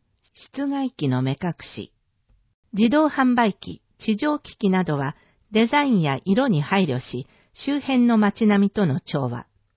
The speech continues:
歴史的な街並みと調和する外交デザイン。ベンチ設置。街灯などは、過度な照明は避けることによって、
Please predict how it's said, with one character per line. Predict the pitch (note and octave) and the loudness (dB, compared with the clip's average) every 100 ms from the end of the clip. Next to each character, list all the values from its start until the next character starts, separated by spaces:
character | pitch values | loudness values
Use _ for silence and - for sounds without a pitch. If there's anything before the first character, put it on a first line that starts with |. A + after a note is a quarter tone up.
| _ _ _ _ _ _ _ _ - | _ _ _ _ _ _ _ _ -4
歴 | A3 A3+ D4+ | -2 0 -4
史 | - | -6
的 | C#4 - | -8 -2
な | B3 A3+ | 0 2
街 | G3+ - | 0 2
並 | A3 G#3+ G#3 | 2 2 2
み | |
と | G#3+ | -2
調 | - A3 G#3 | -2 0 0
和 | G3+ | 0
す | - F#3 | -2 -4
る | E3+ | -4
外 | E3 F#3 G3+ - | -2 -2 -2 -2
交 | F3 D#3+ | -2 0
デ | D#3 | -2
ザ | D3 C#3+ | -2 -4
イ | |
ン。 | A2+ - _ _ _ _ _ _ - | -6 -12 _ _ _ _ _ _ -4
ベ | B3 | 0
ン | C4 | 0
チ | - - C3 | -2 -6 -6
設 | C3 - - | -6 -8 -12
置。 | - - _ _ _ _ _ _ _ _ _ _ _ _ _ - | -14 -14 _ _ _ _ _ _ _ _ _ _ _ _ _ -6
街 | A#3 C#4+ C#4+ | -2 -2 -2
灯 | C#4+ C#4 | -2 -2
な | C4+ | 0
ど | A3 C#3+ | 0 2
は、 | D3+ - _ _ - | 0 -2 _ _ -6
過 | D4 | 0
度 | C#4+ F#3+ | 2 2
な | C#3+ | 0
照 | - A3 A#3 | -2 0 4
明 | A3 G#3 | 4 2
は | F#3+ | 0
避 | F#3+ G#3 | -2 -4
け | C#4 | -2
る | B3 | -4
こ | - | -4
と | D3 D3+ | -2 -2
に | C3+ | -2
よ | C3+ | -2
っ | - | -6
て、 | - B2 A2 | -8 -8 -8